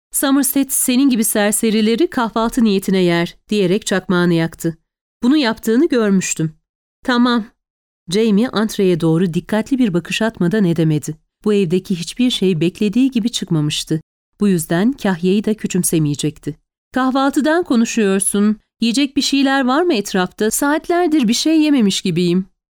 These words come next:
Rourke sigara dumanını üfledi. "Seni beslememi mi istiyorsun şimdi de?" "Eh,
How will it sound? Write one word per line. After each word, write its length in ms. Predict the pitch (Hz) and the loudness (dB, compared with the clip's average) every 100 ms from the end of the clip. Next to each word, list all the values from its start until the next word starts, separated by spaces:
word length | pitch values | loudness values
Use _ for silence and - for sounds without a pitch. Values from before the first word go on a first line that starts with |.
| _ | _
Rourke 420 | 190 196 202 262 - | 0 2 2 -2 -6
sigara 540 | - 240 294 294 226 | -2 0 0 0 2
dumanını 460 | 214 208 196 190 170 | 2 2 4 4 2
üfledi. 520 | 156 170 160 170 180 _ _ _ _ | -2 -2 -2 -2 -6 _ _ _ _
"Seni 640 | - - 233 220 220 196 - | -6 -2 2 2 2 0 -4
beslememi 680 | 165 190 220 - 214 220 240 | -4 -2 -2 0 2 4 4
mi 140 | 349 202 | 4 2
istiyorsun 600 | 165 - 180 175 170 175 | 0 -2 0 0 0 -2
şimdi 360 | - 180 160 | 0 0 0
de?" 180 | 156 160 - _ _ _ _ _ _ _ | -2 -4 -8 _ _ _ _ _ _ _
"Eh, 140 | 240 | -4